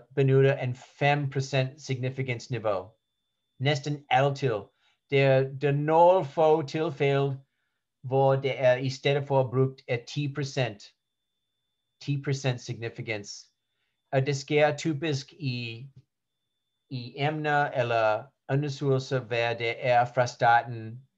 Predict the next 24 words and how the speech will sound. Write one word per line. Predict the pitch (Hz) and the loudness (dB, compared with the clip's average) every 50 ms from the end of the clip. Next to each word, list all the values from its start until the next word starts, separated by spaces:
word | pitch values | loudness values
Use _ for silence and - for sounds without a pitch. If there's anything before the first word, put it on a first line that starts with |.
| _ _ | _ _
tvivl | - - 135 131 127 127 127 | -14 -6 -2 -2 0 0 -2
om, | 127 117 123 117 113 113 110 104 107 | -2 -2 -2 -4 -4 -6 -8 -10 -6
det | 113 110 104 95 | -6 -6 -4 -4
er | 104 107 | -4 -6
data | 101 - 110 107 110 104 107 | -6 -6 -8 -8 -6 -8 -8
nok, | 104 104 98 98 92 - _ _ _ _ _ _ _ _ _ _ - | -8 -6 -6 -8 -8 -10 _ _ _ _ _ _ _ _ _ _ -12
eller | 113 110 107 107 - | -10 -8 -8 -8 -10
tvivl | - - - 123 117 120 127 | -12 -8 -6 -4 -2 -2 -2
om, | 127 131 120 113 110 104 104 107 104 _ _ _ _ _ _ _ _ - | -2 -4 -4 -4 -4 -6 -8 -14 -18 _ _ _ _ _ _ _ _ -6
at | 113 107 104 101 101 - _ _ _ - | -2 -2 -2 -2 -4 -8 _ _ _ -8
at, | 110 107 104 - - _ _ _ _ _ | -6 -6 -6 -8 -12 _ _ _ _ _
det | - 131 123 | -4 -4 -4
er, | |
det | 123 - _ _ - | -4 -8 _ _ -2
er | 139 | -2
det | 139 135 | -2 2
faktisk | - 143 139 135 135 - 147 135 - - - | 4 4 4 4 0 -4 -6 -8 -8 -6 -4
en, | 139 131 131 | -4 -4 -2
en | 147 131 123 117 107 | -2 -4 -4 -2 0
valg, | 123 120 120 123 127 | 2 2 2 2 0
som | - - 123 117 | -2 -6 -8 -8
er | 110 | -8
taget, | - - 127 117 113 117 120 117 - | -6 -4 -2 -2 0 -2 -4 -4 -6
fordi | 113 107 107 110 107 104 101 - | -8 -8 -6 -8 -10 -12 -14 -18